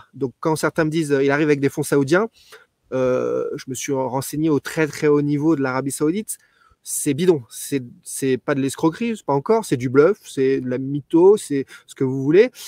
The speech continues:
mais, euh, ça, c'est, c'est bidon, ça n'a rien à voir avec M B S. Pour vous donner, euh, par exemple, euh, un exemple, euh, c'est quelqu'un qui aime beaucoup traîner dans le lobby du Georges cinq, en effet, à, à Paris, et, euh, chaque année, il demande à être reçu et à voir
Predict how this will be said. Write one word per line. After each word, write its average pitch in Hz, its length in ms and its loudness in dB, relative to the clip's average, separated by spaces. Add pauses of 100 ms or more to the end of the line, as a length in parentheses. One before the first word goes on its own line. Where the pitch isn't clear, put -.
(140)
mais, 156 300 4
euh, 135 340 4
ça, 131 440 -4
c'est, 135 260 -2
c'est 143 140 -2
bidon, 151 320 0
ça 120 180 -8
n'a 117 100 -6
rien 151 200 0
à 151 80 2
voir 165 180 2
avec 135 220 -2
M 131 120 -2
B 139 60 0
S. 127 320 0 (400)
Pour 170 160 2
vous 170 140 2
donner, 165 400 6
euh, 135 80 -4
par 139 180 -2
exemple, 139 420 0
euh, 120 140 -4 (140)
un 113 200 -10
exemple, 139 460 -2 (480)
euh, 120 960 -2
c'est - 140 -10
quelqu'un 147 240 2
qui - 100 2
aime 135 100 0
beaucoup 160 220 0
traîner 160 320 0
dans 147 80 4
le 139 80 2
lobby 139 300 2
du 127 80 -6
Georges 123 260 -2
cinq, 156 300 -4
en 117 80 -10
effet, 131 320 -6
à, 110 140 -6
à 107 120 -14
Paris, 139 380 -4 (400)
et, 135 200 6
euh, 127 120 2
chaque - 240 0
année, 180 340 4
il 131 140 -2
demande 160 420 2
à 139 80 2
être 127 220 -6
reçu 160 480 -4
et 165 60 4
à 123 120 -2
voir 160 440 2